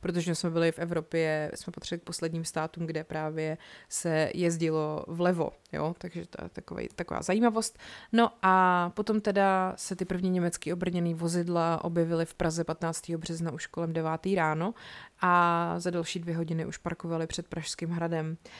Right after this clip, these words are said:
Takže, mm, samozřejmě, že policie dostala, nebo tehdejší jako strážníci dostali rozkaz, aby mírnili emoce těch šokovaných civilistů, aby jako zabránili nějakým násilným protestům a podobně. No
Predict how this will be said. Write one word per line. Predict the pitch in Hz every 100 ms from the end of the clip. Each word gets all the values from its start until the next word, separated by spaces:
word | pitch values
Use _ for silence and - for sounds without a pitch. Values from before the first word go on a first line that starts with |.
| - -
Takže, | 175 185 175 175 165 156 156 -
mm, | 147 147 101 - -
samozřejmě, | - 175 170 175 175 170
že | 180 175 160 143 - - -
policie | 170 165 - 175 170
dostala, | 165 - 160 165 165 160 -
nebo | 160 156 -
tehdejší | 160 165 165 -
jako | -
strážníci | - 175 170 175 170 170
dostali | 170 - 165 160 - - -
rozkaz, | 180 - 190 175 -
aby | - 170 175 170
mírnili | 180 180 185 175 156
emoce | 165 196 208 208 196
těch | 185
šokovaných | - 180 175 175 165
civilistů, | - 175 175 170 - 170 165
aby | 165 160
jako | 160 160 160 156 - -
zabránili | - 175 170 165 165 160 160
nějakým | 151 180 175
násilným | 160 - - 165 160 156
protestům | 170 190 202 - 170
a | -
podobně. | 185 202 202 196 - - - - -
No | 226 240